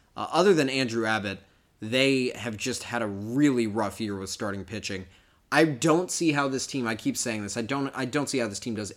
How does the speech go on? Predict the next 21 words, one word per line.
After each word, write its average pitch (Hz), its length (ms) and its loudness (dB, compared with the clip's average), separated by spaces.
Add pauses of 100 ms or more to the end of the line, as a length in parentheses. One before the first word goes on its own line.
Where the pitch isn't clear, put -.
anything 120 340 -2
in 104 60 -4
the 95 60 -8
playoffs 110 520 -4 (320)
unless 127 300 0
they 127 120 0
get 117 280 0
at 139 160 -6
least 123 500 0
two 139 200 2
starters 110 420 0
at 101 80 -6
the 101 60 -10
deadline, 98 440 -6
and 104 220 -6
one 139 160 2
of 131 60 0
them 117 120 -2
has 113 200 -4
to - 80 -10
be 104 320 -4